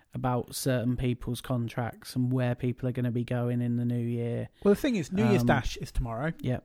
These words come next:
Speaker 2: New Year's Dash is always the reset button.
Speaker 1: Yep.
Speaker 2: It sets out what they're gonna do, certainly for the first couple of months of the year, maybe even for the whole year.
Speaker 1: Yeah.
Speaker 2: Um, so that's where the interest lies. But it is weird to see so many titles change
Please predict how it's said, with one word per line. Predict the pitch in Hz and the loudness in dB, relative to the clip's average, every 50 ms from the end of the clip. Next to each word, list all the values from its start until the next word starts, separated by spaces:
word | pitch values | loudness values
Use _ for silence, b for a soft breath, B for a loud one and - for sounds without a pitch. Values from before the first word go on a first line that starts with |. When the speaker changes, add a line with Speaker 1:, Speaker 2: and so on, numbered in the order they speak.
| - - - | -8 -8 -2
Speaker 2:
New | 165 160 170 | 0 2 4
Year's | 170 151 - | 4 4 2
Dash | 165 151 135 - | 0 0 0 0
is | 156 127 | 2 4
always | 147 151 160 156 139 135 127 127 123 117 - | 6 6 6 6 4 2 2 2 0 -2 0
the | - 127 | 2 4
reset | 127 131 127 - - 123 120 | 6 6 4 2 -2 -4 -4
button. | 135 139 147 165 175 - - | -4 -4 -4 -4 -6 -6 -4
Speaker 1:
Yep. | - 135 127 - - - - | -2 -2 -2 -4 -6 -10 -8
Speaker 2:
It | - 147 135 - | -6 -6 -6 -6
sets | - - 165 143 - - - | -2 0 0 0 0 0 -2
out | 147 135 131 135 - _ _ _ _ - | -2 -2 -2 -6 -10 _ _ _ _ -12
what | - 143 151 - | -8 -8 -6 -2
they're | 160 131 | -2 0
gonna | 120 139 131 131 | 2 2 0 0
do, | 123 143 131 131 | 0 0 0 -2
certainly | 127 - 175 156 156 147 135 131 | 0 2 2 2 2 0 -2 -4
for | 127 - 143 | -4 -4 -4
the | 127 123 | -6 -4
first | - 147 135 127 - | -2 -2 -2 -2 -4
couple | - 156 - | -6 -8 -6
of | 139 123 | -4 -4
months | 123 123 - - | -4 -6 -6 -4
of | 135 127 | -2 0
the | 123 | 0
year, | 131 127 | 2 2
maybe | 127 135 139 135 123 127 | 2 2 2 2 2 2
even | 127 120 120 123 | 2 0 0 -4
for | - - | -4 -4
the | 123 123 | -2 2
whole | 113 127 127 123 | 4 4 4 4
year. | 120 123 127 120 117 | 6 6 6 6 6
Speaker 1:
Yeah. | 135 143 165 170 - B B B B B B B B - | 6 6 4 2 0 B B B B B B B B 2
Speaker 2:
Um, | 139 135 127 123 123 139 151 | 4 4 4 4 2 -2 -4
so | - - 156 135 135 135 135 143 | -2 0 2 2 2 2 0 0
that's | 139 147 160 160 139 - - - - - - | 2 2 2 2 2 -2 -10 -16 -14 -8 -2
where | 139 135 139 135 135 135 127 123 | 0 2 2 2 2 2 0 0
the | 113 131 127 127 135 | 0 0 0 0 0
interest | 135 135 127 - - 135 120 - - - - - - - - - - | -2 -2 -4 -6 -6 -8 -8 -8 -12 -14 -14 -12 -12 -12 -12 -10 -6
lies. | - 127 131 135 131 110 101 98 101 - - b b b b | -2 0 0 2 0 0 -4 -8 -14 -18 -20 b b b b
But | b 160 147 | b 4 4
it | 147 | 6
is | 196 175 170 139 | 6 6 6 6
weird | 127 135 156 170 160 147 135 - | 4 4 6 6 8 6 4 4
to | - 135 | 0 -2
see | - - 147 135 131 127 117 - - - - - - - - - - - - - | 0 2 4 4 4 2 0 -2 -8 -14 -20 -20 -20 -20 -20 -20 -20 -20 -20 -18
so | - - - 156 139 139 | -12 -8 -4 -2 0 0
many | 135 135 131 131 127 | 0 0 0 0 0
titles | - - 135 127 135 135 127 - | 0 0 0 -2 -2 -4 -8 -8
change | - - 143 131 127 120 120 120 - - - - | -8 -6 -4 -4 -2 -4 -4 -6 -8 -10 -14 -16